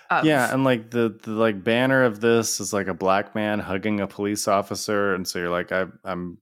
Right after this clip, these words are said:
Speaker 2: guessing maybe the black man is Jesus, the Jesus stand-in here, maybe?"
Speaker 1: Maybe.
Speaker 2: Uh, you, you know? And it's, it's all these vague terms, and we've talked about this before, the way that a,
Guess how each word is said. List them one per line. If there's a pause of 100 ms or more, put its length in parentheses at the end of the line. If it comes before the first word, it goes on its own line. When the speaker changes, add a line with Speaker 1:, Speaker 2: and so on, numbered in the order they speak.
(120)
Speaker 2:
guessing
maybe
the (140)
black
man (100)
is (160)
Jesus,
the
Jesus
stand-in
here, (720)
maybe?" (160)
Speaker 1:
Maybe.
Speaker 2:
Uh,
you, (400)
you
know? (640)
And
it's,
it's
all
these
vague
terms,
and
we've
talked
about
this
before,
the
way
that
a,